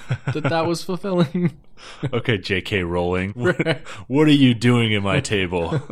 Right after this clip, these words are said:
Speaker 1: <laughs> Or maybe I wrote it this morning.
Speaker 2: <laughs> Right. But that is a good way of answering the questions of what set events in motion.
Speaker 1: Yeah, it can be a really great reveal, like a twist. Oh, man, this is part of a larger event.
Speaker 2: Yeah, and that's, that's the other key, right, is you want to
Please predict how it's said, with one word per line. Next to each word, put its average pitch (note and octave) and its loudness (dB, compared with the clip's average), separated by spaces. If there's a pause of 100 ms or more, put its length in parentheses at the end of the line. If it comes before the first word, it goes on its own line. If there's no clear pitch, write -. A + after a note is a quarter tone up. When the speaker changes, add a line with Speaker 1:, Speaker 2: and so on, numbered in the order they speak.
(140)
Speaker 1:
<laughs> - -18
Or G#2+ -8
maybe A2+ -4
I A#2 -4
wrote G#2+ -6
it G#2 -14
this - -10
morning. D3 -6
Speaker 2:
<laughs> - -16
Right. - -6 (880)
But B2 -4
that C#3+ 0
is C3+ 0
a A2 -4
good G2 -4
way E2 -2
of D#2+ -6
answering D#2+ -6
the C#2+ -10
questions D2+ -6
of D2 -8
what E2 -6
set - -6
events C#2 -10 (120)
in C#2 -10
motion. - -10 (160)
Speaker 1:
Yeah, A2 -4
it A#2+ -10
can D3 -2
be C#3+ 2
a C3+ 2
really C3 2
great A#2 0
reveal, G2+ -6
like - -8
a - -12
twist. - -6
Oh, A2+ -4
man, G#2 -6
this A2+ -8
is A2+ -14
part A2 -6
of G2+ -10
a G#2+ -6
larger G2+ -6
event. G2 -14
Speaker 2:
Yeah, G#2 2
and F#2+ -4
that's, A2+ -2
that's G#2+ 0
the F2+ -2
other D#2 0
key, D#2+ -6
right, D#2 -4
is D#2+ -4
you F2 -4
want E2+ -4
to D2 -6